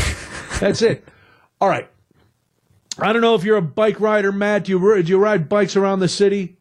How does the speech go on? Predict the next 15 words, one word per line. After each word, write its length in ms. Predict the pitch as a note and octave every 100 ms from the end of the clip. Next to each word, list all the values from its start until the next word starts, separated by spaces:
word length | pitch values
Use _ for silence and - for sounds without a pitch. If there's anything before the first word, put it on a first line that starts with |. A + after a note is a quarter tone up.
| -
Do 80 | D#3
you, 320 | D3 C#3+ C3+
uh, 220 | C3 B2+
are 140 | C3+
you 140 | C#3+ C#3
one 160 | E3
of 60 | E3+
those 220 | D#3+ D#3
people? 440 | - D#3+ D#3+ D#3+ _ _
And 120 | C3+ C#3
yes, 180 | B2
I 80 | C3
said 240 | A#2+ C3 A#2
those 240 | G#2+ G#2+
people. 400 | - F#2+ -